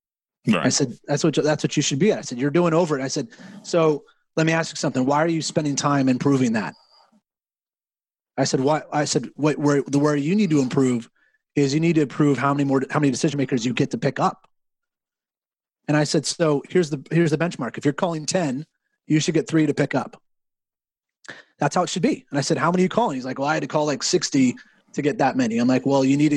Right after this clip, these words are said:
Speaker 2: you, you should have been at, you should have been at twenty pickups or fifteen pickups at that ti-, at that point, right? You should have been at a higher number." And I said, "That, that requires different things you need." I said, "If you wanna spend your time, it should be in a different area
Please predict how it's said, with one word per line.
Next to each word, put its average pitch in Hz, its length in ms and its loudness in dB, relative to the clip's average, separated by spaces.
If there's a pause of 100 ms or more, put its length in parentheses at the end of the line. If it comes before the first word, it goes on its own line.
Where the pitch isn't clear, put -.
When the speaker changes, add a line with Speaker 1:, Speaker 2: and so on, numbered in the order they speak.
(140)
Speaker 2:
you, 139 100 4
you 139 240 2
should 156 180 0
have 135 80 -2
been 139 160 0
at, 127 240 0 (720)
you 147 140 2
should 170 160 0
have 151 80 0
been 147 100 0
at - 140 -6
twenty 147 260 0
pickups - 420 -4
or 120 80 2
fifteen - 400 0
pickups 127 380 -4
at 110 60 0
that 107 160 -2
ti-, 104 120 -4
at 117 140 0
that - 160 0
point, 113 240 0 (800)
right? 131 240 2 (100)
You 139 100 0
should 165 180 2
have 139 100 -2
been 143 100 -2
at 135 100 -4
a 127 60 -2
higher 120 240 -2
number." 139 380 -2 (460)
And 139 80 2
I 139 80 2
said, 139 180 0
"That, 147 180 2 (140)
that 143 320 2
requires 143 520 0
different 139 380 0
things 156 320 0
you 147 80 2
need." 220 380 0 (640)
I 139 80 0
said, 139 200 -2
"If 127 120 -4
you 156 100 4
wanna 180 160 2
spend 151 320 0
your 139 120 2
time, 180 300 0
it 123 120 -6
should 147 180 -2
be 135 140 4
in 131 60 4
a 117 60 0
different 143 460 -2
area 131 480 2